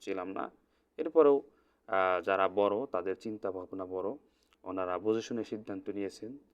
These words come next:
তো যা হোক, আ, তাদের সিদ্ধান্তকেও সাধুবাদ জানাই, তবে আমাদের এটা আশা ছিল না। আমাদের আশা ছিল যে যৌথভাবে, আ, সকল ইসলামিক দল একসাথে হবে এবং আমরা তাদেরকে, আ,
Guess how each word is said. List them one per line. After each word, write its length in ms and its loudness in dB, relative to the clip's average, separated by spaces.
তো 100 -4
যা 120 6
হোক, 240 0
আ, 200 -4
তাদের 240 2
সিদ্ধান্তকেও 720 2
সাধুবাদ 400 -2
জানাই, 300 -6
তবে 280 -2
আমাদের 300 -6
এটা 260 -8
আশা 260 -10
ছিল 320 0
না। 140 -8
আমাদের 320 0
আশা 200 0
ছিল 300 -2
যে 180 -6
যৌথভাবে, 720 -6
আ, 320 -8
সকল 480 -6
ইসলামিক 480 -8
দল 240 -2
একসাথে 340 -8
হবে 300 -2
এবং 220 -6
আমরা 220 -8
তাদেরকে, 520 -8
আ, 260 -10